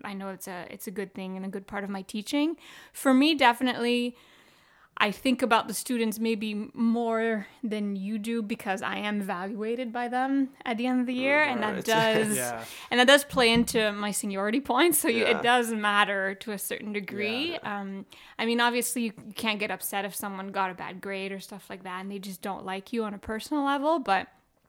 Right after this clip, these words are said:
Speaker 2: Does that really
Speaker 1: overall.
Speaker 2: happen, though? I just can't see that happening with you.
Speaker 1: I mean,
Speaker 2: <laughs>
Speaker 1: I don't know. I mean, it, it does, like, sometimes, and I, I understand, like, there's some people you just click less with, um, and maybe they're just,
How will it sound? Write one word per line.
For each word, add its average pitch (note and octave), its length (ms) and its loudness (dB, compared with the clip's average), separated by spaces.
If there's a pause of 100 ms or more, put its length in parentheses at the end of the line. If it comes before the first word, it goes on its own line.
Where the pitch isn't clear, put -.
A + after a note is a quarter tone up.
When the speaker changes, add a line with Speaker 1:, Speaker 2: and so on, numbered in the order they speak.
Speaker 2:
Does D3+ 140 0
that E3+ 120 10
really F#3 220 6
Speaker 1:
overall. D3+ 160 6
Speaker 2:
happen, F3 160 0
though? F3+ 100 0
I F3 100 0
just D#3+ 200 -8
can't E3 220 -2
see E3+ 100 -4
that C#3 160 -2
happening D3 380 -2
with C#3+ 160 -12
you. D3 260 -4
Speaker 1:
I D#4 100 8
mean, E4+ 340 6
Speaker 2:
<laughs> - 160 0
Speaker 1:
I G4 60 10
don't G#4+ 180 6
know. F#4+ 100 8
I F#4+ 120 10
mean, F#4 140 2
it, D4+ 280 4
it C#4+ 40 -4
does, F4 400 8
like, C4+ 160 2
sometimes, C#4+ 540 2
and C#4 220 2
I, C#4 200 6
I D4 120 4
understand, A3+ 680 0
like, G#3 160 -4
there's A3 140 -6
some B3+ 160 -2
people C4 260 -2
you A3 60 -2
just G#3 340 -8
click - 380 -10
less F#3 320 -8
with, B3 520 -6
um, G3 460 -8
and F#3+ 300 -10
maybe G#3 240 -6
they're G#3 160 -2
just, G3 340 -6